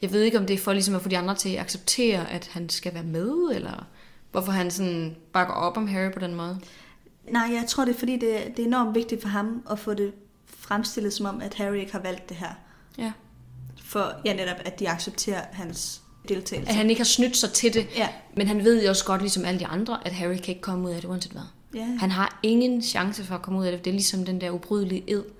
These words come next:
Speaker 2: Mm.
Speaker 1: Jeg tror måske, at han ville dø, eller et eller andet, hvis han, hvis han forsøgte at lade være med at deltage.
Speaker 2: Ja, der er i hvert fald en eller anden form for magi over det jo.
Speaker 1: Ja.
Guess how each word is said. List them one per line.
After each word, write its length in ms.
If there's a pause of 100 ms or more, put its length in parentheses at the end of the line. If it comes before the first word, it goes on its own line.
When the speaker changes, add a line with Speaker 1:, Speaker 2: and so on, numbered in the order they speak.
Speaker 2:
Mm. 260
Speaker 1:
Jeg 100
tror 140
måske, 260
at 260
han 140
ville 140
dø, 260
eller 540 (400)
et 120
eller 140
andet, 200
hvis 180
han, 300 (680)
hvis 140
han 100
forsøgte 480
at 60
lade 140
være 220
med 120
at 80
deltage. 360
Speaker 2:
Ja, 100
der 80
er 60
i 40
hvert 160
fald 100
en 60
eller 100
anden 140
form 220
for 100
magi 400
over 220
det 120
jo. 60
Speaker 1:
Ja. 60